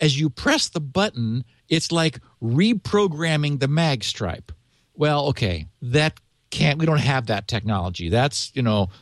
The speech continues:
that's nano, <laughs> nano stuff with Spock and Kirk.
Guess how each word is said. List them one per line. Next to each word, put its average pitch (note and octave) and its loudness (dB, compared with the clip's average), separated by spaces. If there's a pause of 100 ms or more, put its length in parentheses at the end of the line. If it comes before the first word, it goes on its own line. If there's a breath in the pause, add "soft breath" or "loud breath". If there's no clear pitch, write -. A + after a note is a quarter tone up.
(140)
that's C3+ 0
nano, B2+ 2 (280)
<laughs> - -4
nano C#3+ 4
stuff A#2 -2
with A2 -4
Spock A2+ -2
and G2 -4
Kirk. C#3 0